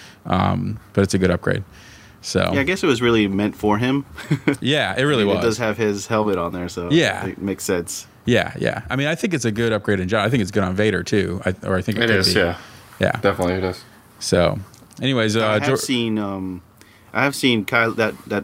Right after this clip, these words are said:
Speaker 2: same build with, uh, I think added on with optics.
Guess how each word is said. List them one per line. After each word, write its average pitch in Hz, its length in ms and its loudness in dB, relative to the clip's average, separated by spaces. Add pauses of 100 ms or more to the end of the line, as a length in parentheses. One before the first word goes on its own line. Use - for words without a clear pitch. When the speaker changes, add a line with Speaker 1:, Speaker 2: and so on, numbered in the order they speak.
(140)
Speaker 2:
same 113 240 2
build 98 420 0
with, 101 280 -2
uh, 92 320 0 (100)
I 104 60 -12
think 110 200 -2
added 101 220 2
on 98 160 0
with 92 240 -4
optics. - 600 -2